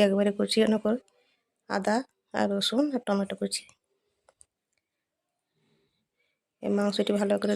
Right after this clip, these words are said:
ধুয়ে নিয়েছি। ধুয়ে আমি পেঁয়াজ কুচি, টমেটো কুচি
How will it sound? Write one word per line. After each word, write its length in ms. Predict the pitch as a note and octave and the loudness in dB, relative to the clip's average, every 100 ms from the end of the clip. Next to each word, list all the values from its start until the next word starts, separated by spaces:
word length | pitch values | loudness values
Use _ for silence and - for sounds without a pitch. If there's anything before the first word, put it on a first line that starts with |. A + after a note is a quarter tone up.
| G3+ | -2
ধুয়ে 180 | G#3 G#3 | -2 0
নিয়েছি। 320 | G#3 G#3 B3 C4 A3 | 0 0 -4 -2 0
ধুয়ে 160 | G3+ G#3 | 4 4
আমি 140 | G#3 G#3 | 2 2
পেঁয়াজ 220 | G3+ G3 - | 0 2 -2
কুচি, 280 | G3 - A#3+ - _ _ _ _ _ _ - - _ - - - - _ _ - - - - _ _ - | -4 0 -2 -2 _ _ _ _ _ _ -20 -20 _ -20 -18 -20 -20 _ _ -20 -20 -20 -20 _ _ -6
টমেটো 320 | G#3 G3+ G3+ G3+ | -2 0 0 0
কুচি 260 | G3+ A#3 | -4 -4